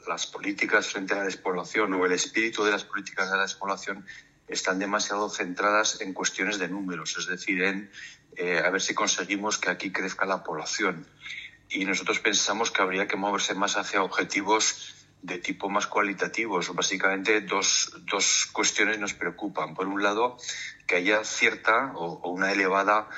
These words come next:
libertad de elección de las personas sobre su lugar de residencia. Es decir, más que, que, que queramos que crezca la población del mundo rural, nosotros lo que queramos es que quien quiera vivir en el mundo rural lo pueda hacer sin enfrentarse a unos obstáculos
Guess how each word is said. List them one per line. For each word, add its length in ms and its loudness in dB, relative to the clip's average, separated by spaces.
libertad 520 0
de 80 2
elección 360 -2
de 80 2
las 140 0
personas 420 -2
sobre 240 0
su 140 0
lugar 240 -2
de 80 0
residencia. 720 -6
Es 80 -14
decir, 280 0
más 220 0
que, 260 4
que, 300 0
que 180 0
queramos 480 2
que 220 -2
crezca 340 0
la 140 -4
población 400 -2
del 80 2
mundo 320 -2
rural, 440 2
nosotros 340 -6
lo 120 -2
que 80 -8
queramos 320 0
es 80 -4
que 160 -6
quien 320 -6
quiera 280 2
vivir 300 0
en 100 0
el 60 0
mundo 300 -4
rural 320 2
lo 260 0
pueda 280 2
hacer 320 2
sin 200 -2
enfrentarse 600 -2
a 60 0
unos 240 0
obstáculos 680 0